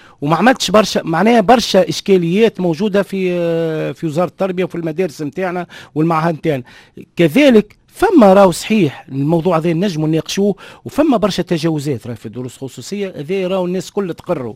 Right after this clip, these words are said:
لكن كما قال لك صحيح وانا نوافقه، مش بالطريقة هذه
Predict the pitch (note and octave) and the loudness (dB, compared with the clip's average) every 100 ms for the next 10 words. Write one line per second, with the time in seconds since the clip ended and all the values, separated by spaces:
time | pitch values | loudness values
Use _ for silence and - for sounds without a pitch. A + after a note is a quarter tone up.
0 | - - _ B2+ F3 E3+ C3 A#2 - C#3 | -16 -20 _ 0 0 0 -6 -6 -4 -4
1 | B2 D#3+ D#3+ - - E3+ C#3 C#3 C3 A2+ | -4 -6 -6 -8 -8 -6 -6 -6 -8 -6
2 | C3 E3 - E3 - _ D3+ B3 D#3 - | -6 -6 -6 -10 -12 _ -4 -4 -4 -4
3 | D3+ D3+ - A#2+ A#2 B2 F3+ E3+ | -4 -4 -4 -6 -6 -6 -6 -6